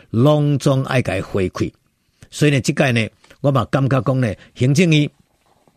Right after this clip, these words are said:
有下决心啦，吼，啊嘛希望讲这届这迁村的计划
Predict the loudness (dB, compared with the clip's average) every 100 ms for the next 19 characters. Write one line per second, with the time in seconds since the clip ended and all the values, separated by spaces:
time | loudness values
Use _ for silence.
0 | _ _ -4 0 0 0 0 0 0 0
1 | 0 -4 _ _ -2 0 0 -4 0 0
2 | 2 0 0 0 0 0 0 0 0 -2
3 | -2 0 0 0 0 0 0 2 2